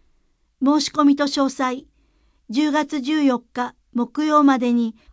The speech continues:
小樽市雇用促進協会事務局、商業労政課内、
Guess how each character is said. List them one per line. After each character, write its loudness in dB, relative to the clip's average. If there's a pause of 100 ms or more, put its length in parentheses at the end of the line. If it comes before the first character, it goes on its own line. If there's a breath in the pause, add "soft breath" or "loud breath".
(220 soft breath)
小 -8
樽 -2
市 -10
雇 -4
用 4
促 -4
進 -2
協 0
会 -4
事 -4
務 4
局、 -8 (600)
商 -2
業 0
労 4
政 0
課 -6
内、 -6